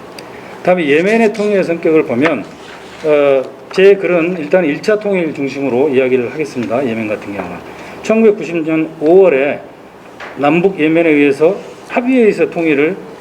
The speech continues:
이룹니다. 그리고 대등한 지분을 갖고, 어, 통일을 이루었다는 점이,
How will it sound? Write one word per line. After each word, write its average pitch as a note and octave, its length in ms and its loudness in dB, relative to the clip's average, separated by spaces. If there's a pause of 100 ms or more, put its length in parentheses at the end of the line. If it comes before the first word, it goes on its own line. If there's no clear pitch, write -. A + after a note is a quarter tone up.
이룹니다. D3+ 400 2 (200)
그리고 C#3+ 400 2 (380)
대등한 E3+ 440 2 (460)
지분을 D#3 340 -2
갖고, B2 540 0 (240)
어, A#2+ 100 -6
통일을 D#3+ 320 0
이루었다는 C3 560 0
점이, D3 360 0